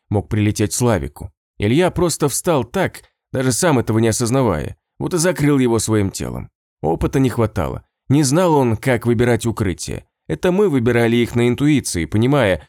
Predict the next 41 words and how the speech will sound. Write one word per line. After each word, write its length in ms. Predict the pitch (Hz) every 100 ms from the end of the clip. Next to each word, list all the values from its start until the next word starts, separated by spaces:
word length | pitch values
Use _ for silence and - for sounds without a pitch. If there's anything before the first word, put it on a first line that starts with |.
| -
что 200 | - 117
за 160 | 107
этой 240 | 127 120 113
кочкой 420 | - 175 - 90
ты 120 | 87
скроешься, 640 | 80 123 143 139 - 123 - -
а 80 | 107
за 120 | 92
другой 360 | 117 117 156 113
умрешь. 500 | 82 80 85 - - _ _
Кто 180 | - 113
прибыл 300 | 110 120 120
недавно, 560 | 123 120 135 117 98 90
такого 340 | 85 113 107
знания 380 | 98 110 107 104
не 220 | 104 101
имел. 340 | 101 85 58 - _ -
Такие 280 | 101 151
вообще 340 | 147 135 - 180
стояли 380 | - 117 117 110
столбом 540 | - 113 113 135 92
во 100 | 87
время 300 | 95 95 95
обстрелов. 560 | - - 80 60 60 - _ _ -
А 100 | -
Халява 420 | 95 120 131 123
тогда 380 | 113 110 110 107
был 200 | 101 98
слишком 480 | - 127 - 113
чем-то 340 | 107 117 110 110
озабочен, 580 | 104 107 131 - 90 - _
чтобы 300 | - 107 101
среагировать. 760 | - 101 90 82 78 76 - - _ -
Вот 160 | - -
и 40 |
сидел 380 | 120 127 120 104
на 120 | 87
месте. 460 | 80 - - 53 - _ -
Но 120 | -
остался 460 | - 180 160 147
жив, 380 | 127 107 87 -